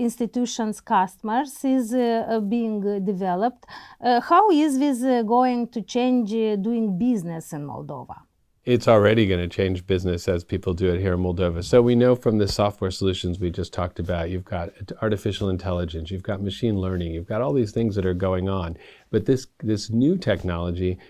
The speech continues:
Speaker 2: is also going to let us, as consumers, as regular people, do things online, like open bank accounts. You're not gonna have to go stand in a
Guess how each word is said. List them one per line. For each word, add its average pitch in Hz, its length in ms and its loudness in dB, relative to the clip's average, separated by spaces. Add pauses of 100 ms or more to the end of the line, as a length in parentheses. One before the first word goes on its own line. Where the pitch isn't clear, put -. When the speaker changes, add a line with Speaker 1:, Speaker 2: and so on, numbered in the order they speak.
Speaker 2:
is 127 140 -2
also 160 340 -2
going 123 240 4
to 117 80 4
let 113 340 0
us, 131 460 -8
as 107 180 -4
consumers, 113 800 -4 (100)
as 117 200 -2
regular 120 480 2
people, 107 480 -4 (340)
do 156 120 2
things 151 280 2
online, 143 540 -2
like 101 260 -2
open 110 300 2
bank 110 240 -2
accounts. 87 420 -8 (240)
You're 104 200 0
not 113 100 -2
gonna 110 180 -2 (120)
have 107 140 -6
to 104 160 -4
go 101 60 2
stand 101 480 -2
in 110 120 -4
a 104 140 -4